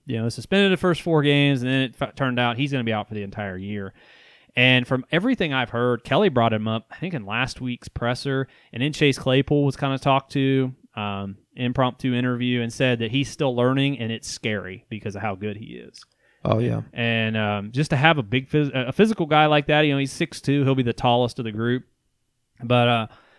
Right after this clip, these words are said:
Speaker 1: you know, I, I really think that he's gonna change the game a little bit, and with being complemented by Lindsey and, uh, Keys, I'm really interested to see who's gonna emerge from that group and be the number one next season.
Speaker 2: Yeah, me too. I mean, it'll be interesting to see what happens in,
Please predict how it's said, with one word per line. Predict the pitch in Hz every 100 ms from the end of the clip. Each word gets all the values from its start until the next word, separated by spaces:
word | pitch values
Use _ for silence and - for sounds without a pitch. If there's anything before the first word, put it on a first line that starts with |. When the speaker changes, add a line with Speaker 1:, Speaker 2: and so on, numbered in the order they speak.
| _ -
Speaker 1:
you | 110
know, | 107 101
I, | 101 - 120 139 127
I |
really | 127 160 147
think | - 139 127
that | 113
he's | 127 147
gonna | 120 104
change | - 131 110
the | 98
game | 101 120 120
a | 104
little | 107 101
bit, | 104 107 110
and | 120 104 107
with | 123 120 135
being | 113
complemented | - 127 120 117 113 110
by | 107 101
Lindsey | 107 131 120 117 113 113
and, | 107 101 101 98
uh, | 98 98
Keys, | - 147 120 104 - -
I'm | 127
really | 170 226
interested | 160 180 - 113
to |
see | 107 165
who's | 131 160
gonna | 151 127
emerge | 110 123 147
from | -
that | 113 110
group | 110 131 107
and | 101
be | 123
the | 101
number | 98 95
one | 95 95 98
next | - -
season. | - 58 58 58 - _ _ _ _ _ _ _ -
Speaker 2:
Yeah, | 147 143
me | 139 151
too. | 135 127 104
I | 143
mean, | 147
it'll | 160
be | 147
interesting | 135 131 - 123
to |
see | - 123
what | 117
happens | 107 104
in, | 110